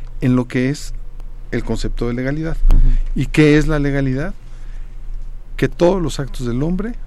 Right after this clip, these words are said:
Speaker 1: se sujeten al marco regulatorio que tenemos en nuestra sociedad o en nuestra comunidad.
Speaker 2: Ujú.
Speaker 1: Suena muy sencillo y créeme que también debería ser cotidiano,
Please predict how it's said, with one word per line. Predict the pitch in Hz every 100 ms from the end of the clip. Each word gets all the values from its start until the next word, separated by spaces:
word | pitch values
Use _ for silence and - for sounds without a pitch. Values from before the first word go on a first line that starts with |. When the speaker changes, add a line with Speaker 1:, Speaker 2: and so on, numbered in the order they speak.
| -
Speaker 1:
se | - 131
sujeten | 123 139 - 151 160 - 202 254 - - - - -
al | 123
marco | 135 147 147
regulatorio | 151 131 120 117 - 143
que | 139 123
tenemos | 117 123 131 -
en | 120
nuestra | 120 120
sociedad | - - 117 131
o |
en | 127
nuestra | 113 -
comunidad. | - 107 107 - - -
Speaker 2:
Ujú. | 120 120 120 - - - - - - -
Speaker 1:
Suena | - 170 185
muy | 180
sencillo | 151 147 131 151 143 226 - - - - - -
y | 127 123
créeme | 117 139 143 151 160
que | - 120 104
también | - 120 143 160
debería | 127 135
ser | 127 139
cotidiano, | 127 - 127 131 127 175